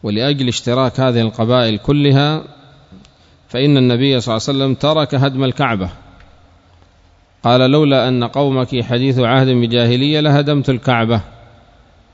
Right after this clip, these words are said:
ولبنيتها على قواعد إسماعيل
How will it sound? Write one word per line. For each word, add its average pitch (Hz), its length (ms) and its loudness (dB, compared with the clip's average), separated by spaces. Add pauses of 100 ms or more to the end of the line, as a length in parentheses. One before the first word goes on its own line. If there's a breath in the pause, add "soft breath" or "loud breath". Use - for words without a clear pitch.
(200)
ولبنيتها 131 800 0
على 127 260 2
قواعد 123 680 0 (360)
إسماعيل 123 680 2